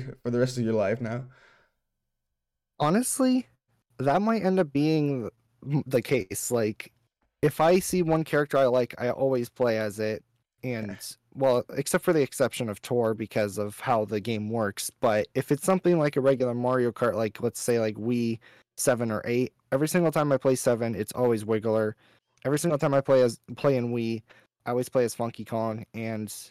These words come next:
Speaker 2: eight Deluxe used to be a mix between Dry Bowser and Donkey Kong, but with Wiggler being added, it's, I'm mainly gonna be sticking with Wiggler from now on.
Speaker 1: All right.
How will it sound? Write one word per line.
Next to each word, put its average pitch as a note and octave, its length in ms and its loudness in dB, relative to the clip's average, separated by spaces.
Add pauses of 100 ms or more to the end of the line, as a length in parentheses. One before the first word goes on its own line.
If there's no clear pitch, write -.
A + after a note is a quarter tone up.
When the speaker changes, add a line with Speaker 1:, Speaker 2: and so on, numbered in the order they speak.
(440)
Speaker 2:
eight D#3+ 140 2
Deluxe E3+ 360 4
used C3+ 220 -4
to - 40 -2
be C3+ 400 0 (120)
a - 20 -10
mix B2+ 240 -2
between C3 400 -4
Dry A2 300 2
Bowser B2 560 0
and G#2+ 240 -6
Donkey A2 340 -4
Kong, C3 360 0
but A2 320 0
with A#2 200 -8 (120)
Wiggler D3+ 340 4
being C#3 260 0
added, B2 380 -2
it's, - 260 -12 (580)
I'm C#3+ 160 0
mainly C#3+ 400 2
gonna B2 200 0
be A#2 160 -4
sticking A#2 360 -4
with G#2 140 -4
Wiggler A2+ 400 0
from G#2 200 -6
now G#2 160 -6
on. G#2+ 340 -4 (1160)
Speaker 1:
All - 100 -16
right. - 240 -6